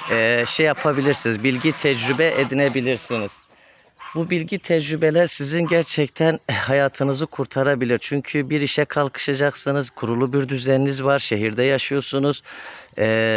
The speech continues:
ve köye göçeceksiniz. Ancak herhangi bir bilginiz olmaz ise, e, biraz zorluklar yaşayabilirsiniz. Bilgi eksikliğinizi giderebilmek için Öncelikle işte çevrenizde yakın çiftlikler varsa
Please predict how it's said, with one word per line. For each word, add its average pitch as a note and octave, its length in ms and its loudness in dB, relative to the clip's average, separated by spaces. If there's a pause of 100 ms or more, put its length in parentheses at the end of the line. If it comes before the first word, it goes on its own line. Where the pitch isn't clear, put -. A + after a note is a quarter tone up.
(380)
ve A#2 100 0
köye A2+ 300 0
göçeceksiniz. C#3 920 0
Ancak C3+ 360 0
herhangi C#3 480 0
bir B2+ 180 -2
bilginiz C3 400 -2
olmaz C#3 380 2
ise, C#3 320 0 (560)
e, A#2 600 2
biraz C#3 260 2
zorluklar B2+ 560 0
yaşayabilirsiniz. A#2 1080 0
Bilgi D3 260 0
eksikliğinizi B2 960 0 (220)
giderebilmek C#3 800 2
için C3+ 300 -2 (640)
Öncelikle D#3 840 2 (800)
işte C#3 560 4
çevrenizde D3 640 2
yakın C3 320 2
çiftlikler C3+ 580 -2
varsa B2+ 560 2